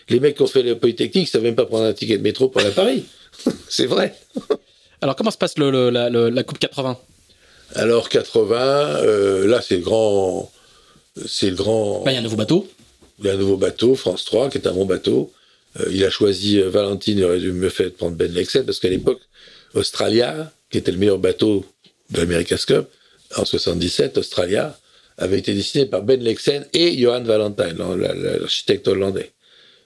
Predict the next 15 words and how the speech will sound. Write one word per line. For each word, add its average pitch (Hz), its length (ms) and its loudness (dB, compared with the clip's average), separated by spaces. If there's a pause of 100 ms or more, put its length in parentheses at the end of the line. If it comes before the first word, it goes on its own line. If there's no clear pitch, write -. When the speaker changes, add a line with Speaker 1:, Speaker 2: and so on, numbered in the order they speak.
(120)
Speaker 1:
Moi, 107 100 2
je - 80 -4
pense 123 180 2
qu'on 104 140 2
aurait 98 200 4
dû 98 380 2
demander 98 340 2
à 95 100 2
l'architecte - 640 -4
Ben 92 300 0
Lexen 95 320 0
de 98 100 -6
faire - 180 -2
le 87 80 -2
bateau. 135 420 0